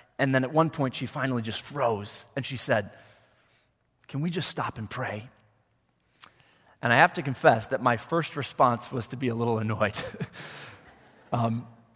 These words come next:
"Can we just not over-spiritualize this? We're all there. We're standing under you. We'll catch you if you fall. You're gonna be okay." But then my next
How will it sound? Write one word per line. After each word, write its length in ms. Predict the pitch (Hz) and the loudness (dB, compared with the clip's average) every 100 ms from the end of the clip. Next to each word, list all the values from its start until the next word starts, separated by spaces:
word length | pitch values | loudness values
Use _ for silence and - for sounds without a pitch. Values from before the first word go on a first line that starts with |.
| _ - | _ -6
"Can 140 | 151 | -4
we 80 | 160 | -2
just 160 | 170 180 | -4 2
not 220 | 151 151 | 2 4
over-spiritualize 960 | 135 127 - - 123 117 131 127 117 | 2 0 -4 -4 -2 -2 0 2 2
this? 200 | 123 113 | -2 -2
We're 120 | 147 143 | 4 8
all 240 | 156 170 | 10 10
there. 240 | 139 139 | 10 6
We're 120 | 131 135 | 6 0
standing 460 | - 165 170 156 | 2 4 6 6
under 220 | 143 135 | 6 4
you. 260 | 123 120 120 | 2 0 0
We'll 220 | 147 175 | 6 6
catch 320 | 175 262 - | 10 8 8
you 80 | 190 | 2
if 120 | 143 | 2
you 100 | 139 | 0
fall. 380 | 131 165 143 120 | 2 8 10 10
You're 140 | 123 147 | 6 2
gonna 160 | 160 | 2
be 140 | 135 123 | 4 2
okay." 360 | 117 147 123 - - - - - - - - - _ _ - | 8 6 6 0 -16 -20 -20 -20 -20 -20 -20 -20 _ _ 0
But 120 | 143 | 4
then 160 | 151 147 | 6 8
my 160 | 139 | 6
next 440 | 139 160 165 - | 8 6 6 -2